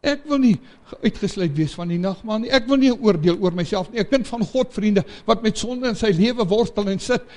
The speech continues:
ek moet klaar kry. Ek moet daardie dinge bely. Ek moet daardie dinge,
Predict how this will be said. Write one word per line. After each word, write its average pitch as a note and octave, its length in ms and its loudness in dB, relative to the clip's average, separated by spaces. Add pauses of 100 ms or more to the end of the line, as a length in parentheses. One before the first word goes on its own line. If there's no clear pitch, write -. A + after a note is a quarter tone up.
(340)
ek G#3+ 160 4
moet B3+ 160 0
klaar C#4+ 320 4
kry. B3+ 300 2
Ek D#3 120 -4
moet A3+ 120 0
daardie B3+ 340 4
dinge C4+ 220 0
bely. B3+ 420 4
Ek G3+ 140 -2
moet B3 100 0
daardie A3 360 4
dinge, A3+ 300 -2